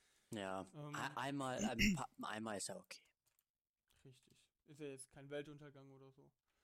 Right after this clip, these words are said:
Speaker 2: Deswegen
Speaker 1: Richtig.
Speaker 2: kann man das ja mal machen.
Speaker 1: Genau.
Speaker 2: Also Leute, ich bedanke mich oder wir bedanken uns, dass ihr so lange,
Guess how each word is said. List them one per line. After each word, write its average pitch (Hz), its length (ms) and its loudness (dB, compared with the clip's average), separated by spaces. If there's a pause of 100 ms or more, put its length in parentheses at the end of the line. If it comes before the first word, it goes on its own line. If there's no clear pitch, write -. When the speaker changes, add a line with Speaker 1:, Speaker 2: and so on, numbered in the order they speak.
(260)
Speaker 2:
Deswegen 131 280 -12
Speaker 1:
Richtig. 123 100 -8
Speaker 2:
kann 131 80 -16
man 131 100 -18
das 127 120 -20
ja 131 80 -20
mal 127 120 -20
machen. 131 300 -18 (540)
Speaker 1:
Genau. 131 240 -4 (140)
Speaker 2:
Also 156 200 2
Leute, 139 380 -10
ich - 300 8
bedanke 190 340 12
mich 202 180 10
oder 147 160 8
wir 175 140 12
bedanken 170 320 12
uns, 156 160 10
dass 151 180 6
ihr 147 260 8
so 147 140 8
lange, 156 400 6